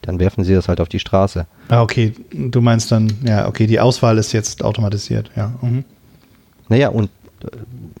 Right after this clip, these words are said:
Speaker 1: der Algorithmus tritt als Akteur ja auch auf. Da sitzt ja kein Programmierer, der die ganze Zeit sagt, ja, das ist richtig, das ist falsch und so, oder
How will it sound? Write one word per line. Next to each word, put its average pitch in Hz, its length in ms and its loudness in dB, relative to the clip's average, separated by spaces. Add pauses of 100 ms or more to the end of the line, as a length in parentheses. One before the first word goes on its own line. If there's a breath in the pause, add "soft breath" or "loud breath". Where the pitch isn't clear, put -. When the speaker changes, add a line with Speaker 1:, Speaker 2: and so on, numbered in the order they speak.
(100)
Speaker 1:
der 104 260 -4
Algorithmus 104 460 -2
tritt - 200 -4
als 92 220 -2
Akteur 110 280 0
ja 92 120 4
auch 90 140 -8
auf. 113 240 0 (680)
Da 92 100 4
sitzt 120 160 2
ja 107 80 2
kein 104 160 0
Programmierer, 107 500 4
der 90 120 4
die 90 100 2
ganze 95 240 0
Zeit 92 180 2
sagt, 98 260 2
ja, 110 140 2
das 92 140 0
ist - 140 -8
richtig, 110 240 -2
das 90 100 -4
ist - 60 -16
falsch 101 280 2
und 92 140 -2
so, 92 180 2
oder 85 300 0